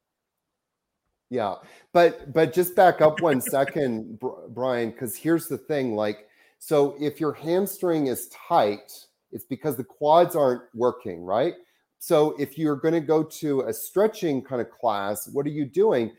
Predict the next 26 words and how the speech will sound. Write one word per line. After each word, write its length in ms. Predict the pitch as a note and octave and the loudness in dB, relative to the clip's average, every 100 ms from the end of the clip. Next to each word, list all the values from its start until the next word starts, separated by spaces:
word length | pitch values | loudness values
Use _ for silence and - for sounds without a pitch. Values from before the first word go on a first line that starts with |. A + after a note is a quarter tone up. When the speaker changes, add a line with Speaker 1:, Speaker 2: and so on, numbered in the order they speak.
| _ _ | _ _
Speaker 1:
You're 180 | C3+ C#3+ | 0 0
forcing 800 | - - D#3+ F3+ G#3+ A3 F#3+ F#3 | 0 -12 2 4 6 4 0 2
the 100 | D3+ | 0
hamstring 640 | B2+ D3 D#3 - D#3 C3+ | -2 -4 -4 -4 -4 -4
to 160 | - B2+ - | -6 -10 -2
open 420 | D3 F3 E3 C3 | 0 0 -2 -4
without 360 | A#2+ B2 C3+ | -2 0 0
addressing 580 | C3+ A2 C3+ D3+ - D3+ | -2 -4 -2 -2 -4 -6
the 80 | B2+ | -6
problem, 800 | - _ E3+ F#3+ F#3 C3 A#2 A#2 - _ _ | -8 _ -4 -2 -2 0 0 0 -6 _ _
which 240 | C3 C#3 C#3+ | -4 -4 -2
is 160 | C3+ | -4
the 80 | C#3+ | -4
quads 560 | - _ D3 D#3 F3 F3 | -8 _ -4 0 0 0
are 80 | |
not 260 | D#3+ C3+ C3 | 0 -2 -2
contracting. 840 | C#3+ B2 C#3 C3+ F#3 - A2+ A2 | -8 -8 -6 -4 -4 -4 -4 -4
So 160 | - D#3 | -6 -4
now 380 | C#3+ D3 F3 G3+ | -2 0 2 2
by 400 | D#3 C#3 C3 B2 - _ _ _ | 4 6 6 4 -2 _ _ _
stretching 760 | - - - F3+ G#3+ G#3 D#3+ | -18 -18 2 4 4 2 2
the 60 | C3+ | 2
hamstring, 520 | A#2+ A#2+ A2+ - B2 | 0 -2 -4 -4 -4
you're 180 | A#2+ - | -4 -4
actually 640 | A#2+ C3 - D3 B2+ A#2 - | -4 -4 -4 2 4 2 0
quadrupling 1080 | - A#2+ G#2+ A2+ C3+ C#3 C3+ G#2 G2 G2 | 0 2 2 0 -2 0 0 2 0 -4